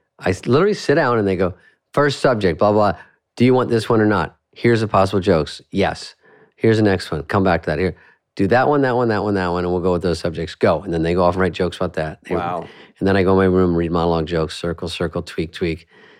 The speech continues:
Speaker 1: whittle it down, circle, circle, tweak, tweak, whittle it down.
Speaker 2: So you, you finally did your talk show.
Speaker 1: Go to a pre-tape.
Speaker 2: <laughs> The
Speaker 1: And it's
Speaker 2: talk show
Speaker 1: so
Speaker 2: you,
Speaker 1: hard,
Speaker 2: the
Speaker 1: yeah.
Speaker 2: talk show you declined so long ago.
Speaker 1: Yeah.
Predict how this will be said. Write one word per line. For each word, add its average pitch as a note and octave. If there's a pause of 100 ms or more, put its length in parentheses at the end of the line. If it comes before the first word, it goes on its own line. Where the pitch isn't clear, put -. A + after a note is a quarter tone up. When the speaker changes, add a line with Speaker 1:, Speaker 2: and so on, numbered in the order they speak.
(220)
Speaker 1:
whittle G#2
it G2+
down, F2
circle, F#2
circle, E2
tweak, D#2+
tweak, -
whittle F#2
it -
down. F2
Speaker 2:
So G2+
you, G#2
you F#2+
finally F#2+
did F2+
your F2+
talk G#2+
show. G#2
Speaker 1:
Go G#2
to A2+
a A2
pre-tape. F#2
Speaker 2:
<laughs> -
The F3
Speaker 1:
And C#3+
it's C#3
Speaker 2:
talk D#3
show D#3
Speaker 1:
so D3
Speaker 2:
you, C#3
Speaker 1:
hard, A#2
Speaker 2:
the F#2
Speaker 1:
yeah. F#2+
Speaker 2:
talk D#3
show F#3
you D#3
declined C#3+
so B2
long A#2+
ago. G2
Speaker 1:
Yeah. B2+